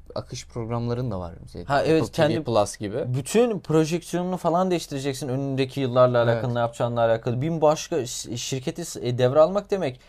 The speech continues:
Speaker 2: e, bir başka düzen tekrar baştan kurman gerektiği anlamına falan geliyor. Ha, Apple'ın yapamayacağı şeyler bunu yapar da neden, e, ortaklık?
Speaker 1: Ya Apple
Speaker 2: Yani
Speaker 1: şimdi
Speaker 2: ortaklık yapalım abi, gel iş ortağı olalım. Bütün içeriklerimizi beraber kurgulayalım.
Speaker 1: Evet.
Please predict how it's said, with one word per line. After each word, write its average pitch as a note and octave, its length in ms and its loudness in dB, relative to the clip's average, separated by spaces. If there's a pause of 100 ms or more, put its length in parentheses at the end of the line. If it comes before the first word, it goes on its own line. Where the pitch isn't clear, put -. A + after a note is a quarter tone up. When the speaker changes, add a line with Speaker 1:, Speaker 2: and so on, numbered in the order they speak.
(220)
Speaker 2:
e, C3 140 0
bir D#3 120 -4
başka D#3 480 2
düzen D#3+ 420 6
tekrar C#3+ 460 4
baştan C3+ 320 2
kurman C#3 340 -2
gerektiği C3+ 340 0
anlamına C3+ 280 0
falan D3 340 0
geliyor. D#3 220 0 (200)
Ha, G#2+ 60 -4
Apple'ın C3+ 360 -2
yapamayacağı E3 560 4
şeyler D#3+ 340 2
bunu F3 160 -2
yapar E3 400 4
da C3+ 200 6 (260)
neden, C3+ 600 6
e, C#3 160 0
ortaklık? C#3 680 0 (180)
Speaker 1:
Ya B2+ 80 4
Apple C3+ 120 2
Speaker 2:
Yani C3 200 6
Speaker 1:
şimdi G3 220 4
Speaker 2:
ortaklık G#3+ 440 4
yapalım E3+ 340 10
abi, E3 240 6
gel G#3+ 180 6
iş - 140 0
ortağı G#3+ 340 8
olalım. E3 440 4
Bütün F3 240 -4
içeriklerimizi F3+ 600 0
beraber F3 400 8
kurgulayalım. C#3+ 600 4
Speaker 1:
Evet. G2+ 140 -4